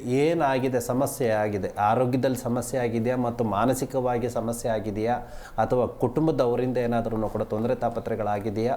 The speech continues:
ಮೊದಲು ತಿಳ್ಕೊಬೇಕಾಗುತ್ತದೆ. ಅಂದ್ರೆ ನೀವು ಕೊಟ್ಟಂತಹ date of ಬರ್ತ್‌ಗೆ ಸಂಬಂಧಪಡುವಂತಹ ಅನುರಾಧ ನಕ್ಷತ್ರ, ವೃಶ್ಚಿಕ ರಾಶಿಗೆ ಒಂದನೇ ಪಾದ.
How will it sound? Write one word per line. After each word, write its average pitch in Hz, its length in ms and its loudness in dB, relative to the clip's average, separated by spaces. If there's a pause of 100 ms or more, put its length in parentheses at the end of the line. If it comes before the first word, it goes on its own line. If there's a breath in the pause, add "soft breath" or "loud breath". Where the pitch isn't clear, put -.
ಮೊದಲು 120 300 0
ತಿಳ್ಕೊಬೇಕಾಗುತ್ತದೆ. 98 960 -2 (680 loud breath)
ಅಂದ್ರೆ 151 240 2
ನೀವು 160 260 2
ಕೊಟ್ಟಂತಹ 147 680 2
date 127 340 0
of 170 200 2
ಬರ್ತ್‌ಗೆ 139 380 2
ಸಂಬಂಧಪಡುವಂತಹ 123 1080 2
ಅನುರಾಧ 143 460 2
ನಕ್ಷತ್ರ, 131 540 0
ವೃಶ್ಚಿಕ 120 380 0
ರಾಶಿಗೆ 120 800 0
ಒಂದನೇ 120 560 4
ಪಾದ. 101 420 2